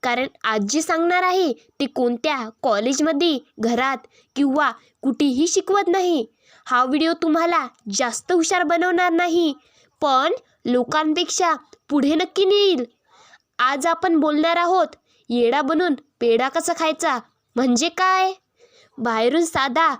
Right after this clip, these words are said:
भोळा येडा दिसायचं, पण आतून पूर्ण गेम आपल्या हातात ठेवायचा.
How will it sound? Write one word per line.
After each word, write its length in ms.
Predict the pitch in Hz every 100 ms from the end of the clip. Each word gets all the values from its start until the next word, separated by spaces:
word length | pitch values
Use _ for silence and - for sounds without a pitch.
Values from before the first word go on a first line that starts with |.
| _ -
भोळा 480 | 214 233 240 294 247 - 226
येडा 340 | 226 240 262
दिसायचं, 640 | 277 302 339 330 349 277 214 _ _ _ _ _ _ _ - -
पण 100 | 302 302
आतून 400 | 226 226 339 339 247 - _ -
पूर्ण 260 | 294 302 349 269
गेम 140 | 339 294 _
आपल्या 320 | 233 240 285 311
हातात 220 | 330 311
ठेवायचा. 580 | 320 294 294 302 277